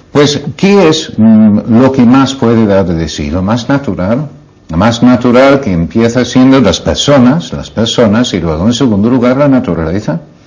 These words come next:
Y si uno piensa en el campo, por ejemplo, pues da mucha pena pensar que para algunas personas el campo no es nada más que un lugar que hay que cruzar para llegar a otra ciudad,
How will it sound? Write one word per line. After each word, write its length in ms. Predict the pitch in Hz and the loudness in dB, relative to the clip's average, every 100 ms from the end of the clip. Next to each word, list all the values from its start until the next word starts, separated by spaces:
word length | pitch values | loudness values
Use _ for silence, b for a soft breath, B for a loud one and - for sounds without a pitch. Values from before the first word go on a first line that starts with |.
| B B B B - | B B B B -10
Y 80 | |
si 160 | 80 95 | -6 -2
uno 240 | 95 113 | 2 0
piensa 360 | 113 117 120 127 | 0 0 0 0
en 100 | 117 | 0
el 140 | 117 - | 0 0
campo, 420 | 139 139 131 120 | 0 0 0 -2
por 140 | 123 | -2
ejemplo, 420 | 104 131 143 135 | 0 0 0 0
pues 160 | 123 90 | 0 0
da 100 | 110 | 2
mucha 280 | 113 123 127 | 2 2 -2
pena 380 | 143 131 113 147 - B B B B | 2 2 2 -2 -12 B B B B
pensar 520 | 107 101 - 131 131 | -2 -2 2 2 2
que 120 | - | -2
para 460 | 92 104 101 98 95 | -2 0 2 2 2
algunas 400 | 92 92 117 127 | 0 2 2 2
personas 480 | 135 123 131 139 131 | 0 0 2 2 0
el 160 | 95 | -4
campo 580 | - 143 139 135 156 160 98 | 0 2 2 2 -2 -2 -2
no 240 | 101 110 | 0 2
es 140 | 120 113 | 2 2
nada 240 | 127 135 | 2 4
más 420 | 139 131 139 - | 2 2 -2 -8
que 220 | - - 98 | -6 -2 2
un 180 | 117 | 2
lugar 460 | 123 139 131 123 127 | 4 2 4 2 0
que 160 | - 98 | -2 0
hay 140 | 110 | 0
que 180 | 123 127 | 0 -2
cruzar 720 | - 139 123 135 117 120 120 | 2 0 2 2 2 0 -2
para 180 | 101 101 | -2 0
llegar 400 | 98 95 92 98 | 0 2 2 2
a 100 | 135 | 2
otra 260 | 120 98 | 0 -2
ciudad, 460 | 85 85 78 156 214 | -6 -4 -2 0 -2